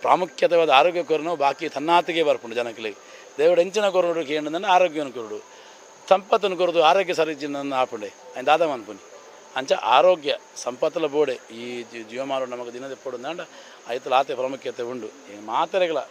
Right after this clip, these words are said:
ಈ ನಾಲ್ಕು ಗ್ರಾಮದ ಜನಕಲೆಗಳ ದಯವಂಡ ನೆಟ್ಟು ಒರಿಯಿಂದ ಹತ್ತು ಕೆಲವರು ನಮಗೆ ತೂದು ನಂಗೆ ಗೊತ್ತಿಪ್ಪು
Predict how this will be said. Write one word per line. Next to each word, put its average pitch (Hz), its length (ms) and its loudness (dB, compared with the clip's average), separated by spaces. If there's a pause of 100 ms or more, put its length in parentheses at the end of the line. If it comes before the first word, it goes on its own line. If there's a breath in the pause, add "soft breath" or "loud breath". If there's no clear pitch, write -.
ಈ 120 100 -12
ನಾಲ್ಕು 123 260 -2
ಗ್ರಾಮದ 139 340 -4
ಜನಕಲೆಗಳ 123 480 -8 (180)
ದಯವಂಡ 127 260 -8
ನೆಟ್ಟು - 760 -12
ಒರಿಯಿಂದ 170 440 0
ಹತ್ತು - 440 -4
ಕೆಲವರು 143 240 -4
ನಮಗೆ 143 260 -10
ತೂದು 170 440 -4
ನಂಗೆ 156 220 -6
ಗೊತ್ತಿಪ್ಪು 147 520 -8